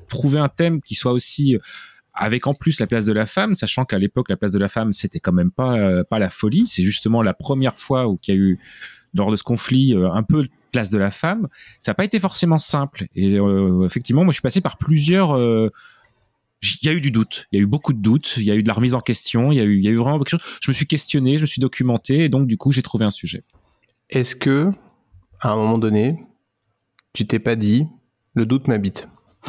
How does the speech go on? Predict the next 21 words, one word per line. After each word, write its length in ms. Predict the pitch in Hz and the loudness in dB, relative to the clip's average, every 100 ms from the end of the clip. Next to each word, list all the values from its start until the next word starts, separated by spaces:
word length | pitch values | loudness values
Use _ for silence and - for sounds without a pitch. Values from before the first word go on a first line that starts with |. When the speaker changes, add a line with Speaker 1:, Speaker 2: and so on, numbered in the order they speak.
| - - 131 113 | -14 -10 -8 -4
Speaker 1:
Je 120 | 127 | -2
me 80 | 139 | 0
suis 220 | - 139 | 0 -2
totalement 480 | 180 170 156 139 127 | 0 0 0 2 2
dit, 280 | 123 127 123 | 2 2 2
<laughs> « 20 | - | 2
Le 100 | 131 - - | 0 -2 -6
doute 160 | 139 - | -4 0
m'habite », 480 | 123 104 117 - - | 0 2 0 -2 -2
et 80 | 127 | 0
là, 100 | 123 | 0
je 60 | 127 | 0
me 80 | |
suis 180 | 110 117 | 0 0
dit, « 160 | 104 120 - - | 2 2 0 -8
C'était 300 | - 139 131 | -4 -2 -2
sûr 340 | 127 - 143 156 | -2 0 0 0
qu'on 160 | 131 | 0
allait 160 | 117 110 | 2 2
la 80 | 107 | 0
faire, 300 | - 120 | 0 -2